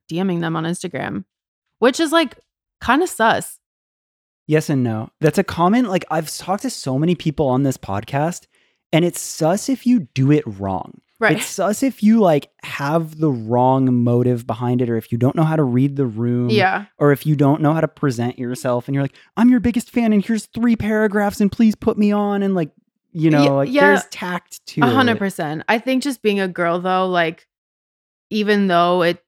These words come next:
Speaker 1: it could be coming, or it was coming from a place of, like, like, "I do music, like, I, I think we should, like, link up and I'll play some stuff." Like, even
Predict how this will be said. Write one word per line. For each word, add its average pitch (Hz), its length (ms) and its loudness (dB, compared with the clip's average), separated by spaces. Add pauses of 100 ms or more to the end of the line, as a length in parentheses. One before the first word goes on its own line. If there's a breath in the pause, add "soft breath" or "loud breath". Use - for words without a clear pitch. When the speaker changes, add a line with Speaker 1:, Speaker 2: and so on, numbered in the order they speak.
Speaker 1:
it 175 240 -4 (160)
could 196 180 -6
be 180 120 -2
coming, 175 360 -4
or 160 120 2
it - 100 -6
was 185 300 2
coming 180 260 2
from 175 140 -2
a 170 40 -2
place 165 280 -4
of, 170 80 -10
like, 160 180 -6 (1080)
like, 180 200 -4
"I 185 280 2
do 220 200 -2
music, 247 420 0
like, 180 160 -2
I, 180 320 0 (880)
I 185 80 -2
think 196 160 -4
we 196 100 -2
should, 202 220 -6
like, 202 160 -2
link 214 220 -2
up 220 160 4
and 180 100 0
I'll 175 160 2
play 196 220 -2
some 185 180 -6
stuff." 165 320 -4
Like, 170 240 -4 (320)
even 247 400 2